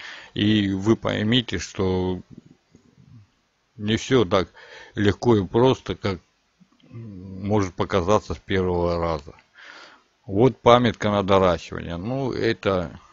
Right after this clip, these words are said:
мы потом разберём. А сейчас, сейчас, извините, я закрою. Сейчас мы продолжим. Сейчас мы продолжим. Вот поиск в Гугле, да.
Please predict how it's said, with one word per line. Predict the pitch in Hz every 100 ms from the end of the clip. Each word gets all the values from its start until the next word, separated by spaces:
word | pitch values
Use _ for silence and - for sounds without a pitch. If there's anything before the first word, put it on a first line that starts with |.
| - _ _ _ _ _ _ _ -
мы | 101
потом | 87 95 104 98
разберём. | 98 85 95 104 123 127 110 _ - - - -
А | 92
сейчас, | - 95 - 120 123 - - _ _ _ _ _ _ _ _ _ _ _ _ _ _ - _ _ _ _ _ _ _ _ _ _ _ _ _ _ _ _ _ _ _ _ _ -
сейчас, | - 85 -
извините, | 82 87 85 - 85
я |
закрою. | 82 90 - 104 92 82 - _ _ _ - - - - - - - _ _ - _ _ _ _ _
Сейчас | - 110 - 151 131
мы | 117 110
продолжим. | 113 123 107 120 107 85 82 78 - -
Сейчас | - 123 117
мы | 110
продолжим. | 104 104 98 104 92 90
Вот | 92 117 -
поиск | - 123 104
в | 92
Гугле, | 98 98 85 82
да. | 98 107 107